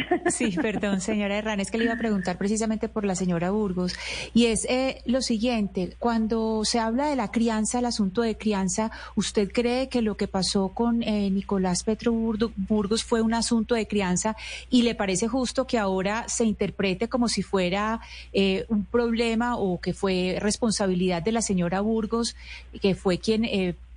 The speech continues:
Speaker 2: crió a, a, a su hijo? Que se
Speaker 1: No.
Speaker 2: eche como la responsabilidad en ella.
Speaker 1: No, no, no, no, no. Ella no es responsable para nada. Una madre siempre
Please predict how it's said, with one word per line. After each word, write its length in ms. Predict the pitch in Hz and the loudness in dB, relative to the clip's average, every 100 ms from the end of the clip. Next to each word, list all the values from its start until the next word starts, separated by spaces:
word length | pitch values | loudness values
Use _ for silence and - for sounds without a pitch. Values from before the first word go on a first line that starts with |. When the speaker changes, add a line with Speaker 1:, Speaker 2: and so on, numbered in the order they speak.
| - | -2
Speaker 2:
crió 400 | 208 202 185 180 | 2 2 2 0
a, 400 | 214 226 233 240 | 0 0 0 0
a, 400 | 208 185 175 170 | 0 0 0 0
a 140 | 185 | 0
su 180 | - 214 | 2 2
hijo? 320 | 285 185 165 - - - - - - - - | 2 0 -2 -8 -18 -20 -20 -20 -20 -20 0
Que 120 | 170 | 4
se 80 | 165 | 6
Speaker 1:
No. 100 | 151 156 | 6 4
Speaker 2:
eche 100 | 233 | 2
como 160 | 247 220 | 2 0
la 80 | |
responsabilidad 840 | 190 190 - 185 175 170 170 165 208 | 0 0 0 0 0 2 0 0 0
en 80 | |
ella. 240 | 269 220 185 | 0 0 2
Speaker 1:
No, 320 | 196 190 180 | 2 4 2
no, 220 | 175 170 | 2 2
no, 160 | 165 160 | 2 2
no, 180 | 160 156 | 2 2
no. 280 | 151 139 - | 0 -2 0
Ella 400 | 180 180 180 196 | 0 2 2 0
no 240 | 208 202 | 0 0
es 160 | 202 208 | 0 0
responsable 1080 | - - - 170 160 - 196 180 180 196 208 | -4 -6 -4 -2 -2 -4 -2 0 0 -2 -2
para 360 | - 170 160 | -2 0 0
nada. 320 | 160 170 165 | -2 -2 -2
Una 220 | 165 175 185 | -2 -2 -2
madre 480 | 202 202 208 208 - | 0 0 -2 -4 -6
siempre 680 | - 220 214 214 208 202 208 | -4 0 0 -2 -2 -2 -2